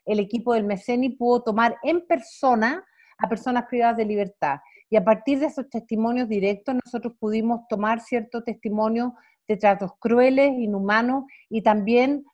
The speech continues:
tenemos que decirlo, eh, tuvimos testimonios de parte de, de, de mujeres que fueron objeto de violencia sexual y también algunos testimonios derechamente de violaciones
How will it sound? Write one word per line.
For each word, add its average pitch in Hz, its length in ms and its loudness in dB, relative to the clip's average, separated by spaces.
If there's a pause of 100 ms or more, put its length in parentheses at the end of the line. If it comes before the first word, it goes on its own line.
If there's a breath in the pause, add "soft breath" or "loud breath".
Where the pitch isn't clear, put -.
(140)
tenemos 220 320 0
que 233 120 -2
decirlo, 262 840 0 (400 loud breath)
eh, 208 340 2
tuvimos 214 320 -2
testimonios 226 640 -2
de 226 80 -2
parte 220 340 2
de, 220 400 0
de, 202 500 -2
de 185 140 -6
mujeres 247 540 -2
que 269 80 -8
fueron 226 260 -4
objeto 226 640 -4 (340 soft breath)
de 294 120 0
violencia 262 480 0
sexual 240 640 2
y 226 80 -4
también 226 340 0
algunos 233 360 -2
testimonios 220 640 0
derechamente 214 640 -2
de 214 40 -2
violaciones 202 640 -6